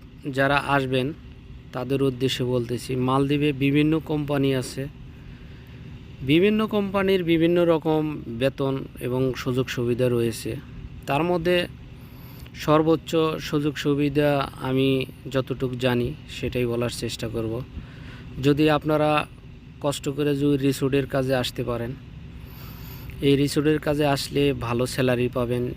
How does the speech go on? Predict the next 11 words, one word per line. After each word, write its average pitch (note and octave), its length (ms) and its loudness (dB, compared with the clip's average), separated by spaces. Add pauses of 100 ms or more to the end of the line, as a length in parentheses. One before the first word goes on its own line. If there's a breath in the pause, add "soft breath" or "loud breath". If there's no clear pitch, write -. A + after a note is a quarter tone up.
(140)
এবং A#2+ 360 -2
সুযোগ A#2 360 -4
সুবিধাও A#2 460 0
ভালো A2+ 220 0
পাবেন। A#2 340 -4 (600 loud breath)
আর C#3+ 180 4
এই D#3 140 6
রিসোর্টের E3+ 460 2
কাজে F#3 260 0
আসলে F3+ 600 2
দেখা D#3 400 4